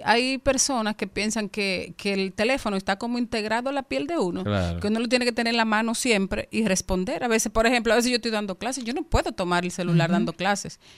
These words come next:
Speaker 1: yo no puedo ponerme a escribir mensajes ni contestar.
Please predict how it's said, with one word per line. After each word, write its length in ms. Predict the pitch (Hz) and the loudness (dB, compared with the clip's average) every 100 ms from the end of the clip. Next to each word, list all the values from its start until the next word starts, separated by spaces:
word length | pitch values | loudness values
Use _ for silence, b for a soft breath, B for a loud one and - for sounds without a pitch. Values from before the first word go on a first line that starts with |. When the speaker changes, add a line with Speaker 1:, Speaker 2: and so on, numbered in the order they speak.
| b | b
Speaker 1:
yo 100 | 202 | -2
no 160 | 240 - | -2 2
puedo 280 | 240 311 | 2 2
ponerme 300 | 196 175 185 | 0 -2 -2
a 20 | 190 | -2
escribir 320 | 202 196 208 | 0 0 0
mensajes 600 | 226 233 214 175 190 196 | 0 2 4 2 0 -6
ni 180 | 196 202 | -2 -2
contestar. 760 | 196 180 175 165 - 247 277 | 0 0 0 -4 -2 -2 -4